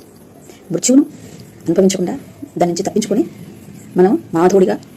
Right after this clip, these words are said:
మన యొక్క ప్రయాణంను కొనసాగించలేము. కాబట్టి ముఖ్యంగా ఈ యొక్క బ్రహ్మ విద్యకు సంబంధించినటువంటి రహస్యంగా తెలుసుకోవాలంటే అసలు మానవ నిర్మాణం గురించి మొదటగా ఆలోచన చేయాలి సార్ మనం. క్లుప్తంగా చెప్తాను దాని గురించి కూడా.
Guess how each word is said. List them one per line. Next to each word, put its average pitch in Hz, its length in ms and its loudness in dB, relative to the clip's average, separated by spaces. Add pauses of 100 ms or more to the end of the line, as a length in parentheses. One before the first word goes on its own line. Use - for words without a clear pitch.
(760)
మన 180 40 2
యొక్క 165 140 -2
ప్రయాణంను 175 320 0
కొనసాగించలేము. - 760 -6 (580)
కాబట్టి - 260 0 (1200)
ముఖ్యంగా 196 420 0 (220)
ఈ 202 40 2
యొక్క 202 160 4
బ్రహ్మ 202 180 4
విద్యకు 208 200 2
సంబంధించినటువంటి 165 600 0 (800)
రహస్యంగా 208 300 0
తెలుసుకోవాలంటే 156 380 -2
అసలు 208 120 -2
మానవ 208 160 2
నిర్మాణం 208 300 2
గురించి 180 180 -2
మొదటగా 175 200 -2
ఆలోచన 160 200 -2
చేయాలి 127 120 -10
సార్ 87 100 -8
మనం. - 100 -6
క్లుప్తంగా 240 380 0
చెప్తాను 147 200 -2
దాని 147 100 -2
గురించి 160 140 -4
కూడా. - 140 -4